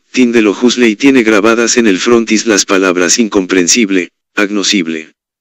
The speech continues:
La ciencia es comparable a un astro de brillante luz cuyos rayos atraviesan por entre una capa de negras y densas nubes. Si los científicos no aciertan a definir la atracción que mantiene unidas en concreta masa las partículas materiales de un guijarro,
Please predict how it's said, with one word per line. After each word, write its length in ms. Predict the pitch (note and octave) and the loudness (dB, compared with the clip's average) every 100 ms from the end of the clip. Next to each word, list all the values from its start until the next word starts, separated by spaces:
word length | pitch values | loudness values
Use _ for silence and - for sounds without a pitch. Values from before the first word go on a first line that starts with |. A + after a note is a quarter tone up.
| _ _ _ _ _ _ _ - | _ _ _ _ _ _ _ -2
La 160 | G#2 | 0
ciencia 420 | G2+ D#3 D3+ C#3 A#2+ | 2 2 2 0 0
es 160 | A#2+ | 0
comparable 600 | - B2 A#2 A2+ A#2 A#2+ | 0 0 0 0 2 2
a 60 | A2 | 2
un 160 | A2 A#2 | 2 2
astro 300 | A2 A#2+ G#2+ | 0 0 0
de 120 | G2 | 2
brillante 480 | G2 F#2 G#2+ G2+ G#2 | 0 0 0 0 0
luz 240 | A2 G#2+ | 0 0
cuyos 360 | B2+ A2+ G2+ F2+ | 0 2 2 0
rayos 360 | G#2+ G#2 G#2+ | 0 0 -2
atraviesan 640 | A#2 A2 G#2 A2 A2 A#2 G2 | -4 -2 0 2 2 0 0
por 160 | F#2+ | 0
entre 280 | F#2+ F2 A2 | 0 2 0
una 220 | A2 A#2 | 2 0
capa 320 | G#2 A2 A#2 | 0 -2 0
de 100 | G#2 | 0
negras 440 | G2 G#2+ G2+ G2 B2+ | 2 2 2 0 0
y 40 | |
densas 440 | A#2 G#2 F#2 G#2+ G#2+ | 0 0 0 -2 0
nubes. 500 | G2 D#2+ D2+ - - _ _ _ _ _ _ _ - | 0 -2 -4 -6 -8 _ _ _ _ _ _ _ -4
Si 160 | - | 0
los 200 | C#3+ B2+ | 2 2
científicos 760 | - G#2+ F#2+ B2 C#3 C3+ A#2 A#2+ | 0 0 0 -2 -2 -2 -2 0
no 140 | A#2+ | 0
aciertan 480 | G#2 C3 A#2 A#2 G#2+ | 2 2 2 0 0
a 80 | F#2 | 0
definir 420 | F2 G#2+ A2 A2+ | 0 0 0 0
la 120 | G#2+ | 0
atracción 520 | F#2 A2 F#2+ B2+ B2 | 0 -2 0 2 2
que 140 | A2+ G#2 | 0 0
mantiene 420 | E2+ E2+ B2+ A#2+ | -2 0 2 2
unidas 460 | A2 B2 B2 A2+ | 2 0 0 -2
en 80 | A#2+ | -2
concreta 520 | A2 G2 F2 A#2+ A#2+ | 0 0 2 0 0
masa 300 | A2 A#2 B2+ | 0 0 0
las 180 | A2+ F#2 | 0 0
partículas 720 | - G2+ F#2 A#2+ B2 A#2 G#2+ | 0 -2 -2 -2 0 0 0
materiales 580 | A2+ G2+ G#2 A2 G#2+ G#2 | -2 0 2 2 2 2
de 160 | G#2 F#2+ | 2 2
un 160 | G#2 | 0
guijarro, 520 | G2+ G2 A2 G2 F#2 | -2 -2 0 -2 -4